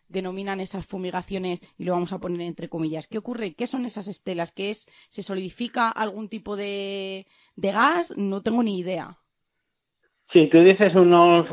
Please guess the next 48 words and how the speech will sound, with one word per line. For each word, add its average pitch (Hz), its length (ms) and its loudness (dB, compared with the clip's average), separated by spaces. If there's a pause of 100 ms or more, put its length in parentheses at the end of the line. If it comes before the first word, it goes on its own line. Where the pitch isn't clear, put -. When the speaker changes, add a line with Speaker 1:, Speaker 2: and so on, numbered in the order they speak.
(500)
Speaker 2:
famosos 160 480 6
filamentos 151 720 8
y 143 60 0
tal, 170 220 6 (320)
pues 135 140 6
yo 156 140 6
realmente 202 520 6
no 165 140 6
sé 160 160 4
ni 135 180 2
el 123 120 4
origen 180 420 2
de 190 140 6
eso, 311 320 4 (600)
ni, 156 520 10
ni 151 180 8
dónde 151 240 8
ha - 80 -2
salido, 131 360 6
entre 120 200 0
otras 190 160 4
cosas 226 340 6
porque, 131 380 4
bueno, 196 380 2
dicen 165 440 4
que 147 140 2
cuando 131 260 4
se 135 140 -2
fumigan, 131 680 4 (420)
eh, 139 320 8
caen 147 280 8
esos 156 200 2
filamentos, 175 640 6
pero 139 260 8
no 131 160 0
sé, 240 220 -2
yo 143 400 6
llevo 143 340 6
cuarenta 139 380 6
años 147 200 6
viviendo 143 360 4
en 143 60 4
España 170 400 2
y 202 60 2
yo 208 80 6
nunca 170 260 6
he 123 40 4
visto 123 540 2